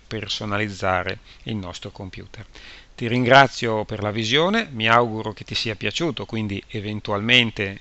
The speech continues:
eh, metti un mi piace, eh, condividilo, iscriviti al canale se non l'hai ancora fatto perché per noi è molto importante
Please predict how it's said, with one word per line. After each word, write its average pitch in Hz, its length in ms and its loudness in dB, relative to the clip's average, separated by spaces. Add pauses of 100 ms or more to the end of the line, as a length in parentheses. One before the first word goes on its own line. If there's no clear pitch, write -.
eh, 95 400 -10
metti 98 460 -8
un 90 140 -12
mi 92 120 -10
piace, 151 560 4 (640)
eh, 98 460 0
condividilo, 143 800 0 (500)
iscriviti 127 600 2
al 101 120 2
canale 113 480 6
se - 120 -6
non 98 140 -6
l'hai 101 120 0
ancora 98 300 -6
fatto 113 320 0
perché 92 320 -14
per 101 160 -8
noi 107 180 -4
è 98 40 -6
molto 98 260 -10
importante 175 640 0